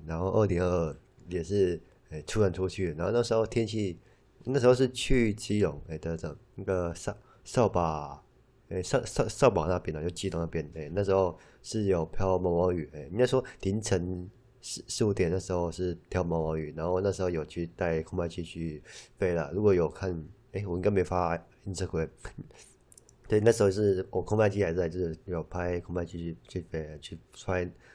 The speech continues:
去抓那个画面，然后刚好也是阴天。那这次今年也是一样，那今年这一次我是去那个什么，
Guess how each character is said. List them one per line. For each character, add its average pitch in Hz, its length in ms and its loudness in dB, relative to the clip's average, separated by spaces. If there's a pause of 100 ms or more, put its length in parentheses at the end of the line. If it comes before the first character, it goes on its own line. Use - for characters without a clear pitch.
(100)
去 117 100 4
抓 98 280 4
那 98 80 4
个 87 100 0
画 87 140 -2
面， 85 240 -4
然 85 100 -6
后 90 100 -2
刚 95 160 2
好 87 80 0
也 80 60 -4
是 87 240 -4
阴 85 180 -4
天。 82 200 -6 (240)
那 98 120 -2
这 107 180 6
次 107 140 0
今 104 200 0
年 87 120 0
也 78 80 -4
是 85 160 -6
一 82 40 -4
样， 80 180 -2 (520)
那 95 260 2 (320)
今 120 140 4
年 104 120 6
这 107 100 10
一 98 60 8
次 101 140 4
我 87 120 2
是 95 240 10
去 - 240 -4
那 92 120 -4
个 85 180 -4
什 80 100 -6
么， 73 160 -12